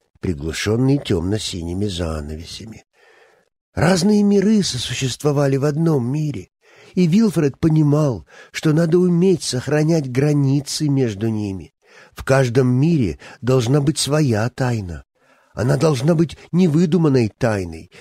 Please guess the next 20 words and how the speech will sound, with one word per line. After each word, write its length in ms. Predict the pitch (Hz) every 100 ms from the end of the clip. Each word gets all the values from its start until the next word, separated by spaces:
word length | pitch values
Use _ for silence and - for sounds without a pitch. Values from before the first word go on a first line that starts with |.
| -
и 100 | -
принадлежать 800 | 127 147 151 139 147 135 165 147
ему 400 | 156 165 151 151
одному. 680 | 160 147 170 165 143 113 104 _ _ _ _ _ _
«Мама!» 540 | 69 85 131 139 127 - _ _ _ _
окликнул 680 | - - - 110 - 104 98
он. 240 | 85 73 - _ _ _
«Мама!» 720 | - 82 131 190 185 156 156 - _ _ _ _ _ _ _ _ _ _ -
«Наверное, 680 | 208 180 185 185 175 151
это 160 | 139 147
трудно», 540 | - 120 113 101 107 - _ _ _ _ _
вдруг 400 | 87 90 98 92
сказала 600 | - 98 85 90 85 87
она. 340 | 87 85 78 - _ _ _ _ _ _ -
Он 200 | 170 170
сделал 440 | 127 147 139 123
вид, 260 | 113 156 135
будто 320 | 107 - 127
не 140 | 120 123
слышит. 640 | - 95 80 - - -